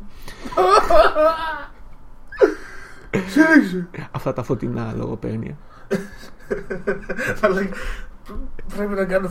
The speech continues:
Speaker 1: fart joke. <laughs> Πρέπει να κάνω fart joke. Λοιπόν, έχουμε βάλει τώρα το Event Horizon Telescope, το οποίο δεν είναι ένα, αλλά οχτώ τηλεσκόπια.
Speaker 2: Και
Speaker 1: Οκ.
Speaker 2: γιατί, Τάσο, γιατί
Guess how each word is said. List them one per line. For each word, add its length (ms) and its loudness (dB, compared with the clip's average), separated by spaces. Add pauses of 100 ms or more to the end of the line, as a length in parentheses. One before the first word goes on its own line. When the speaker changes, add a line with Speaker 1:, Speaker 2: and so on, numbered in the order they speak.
Speaker 1:
fart 100 6
joke. 440 -8 (220)
<laughs> 80 -2 (640)
Πρέπει 220 2
να 100 2
κάνω 180 -4 (100)
fart 160 -4
joke. 440 -4
Λοιπόν, 300 4 (580)
έχουμε 380 6
βάλει 360 8
τώρα 320 8
το 100 2
Event 340 4
Horizon 380 8
Telescope, 440 0 (320)
το 80 -2
οποίο 220 4
δεν 140 0
είναι 200 0
ένα, 320 -4
αλλά 340 4
οχτώ 300 -6
τηλεσκόπια. 600 -8 (320)
Speaker 2:
Και 100 -10
Speaker 1:
Οκ. 60 -8
Speaker 2:
γιατί, 300 4
Τάσο, 340 -4
γιατί 380 -2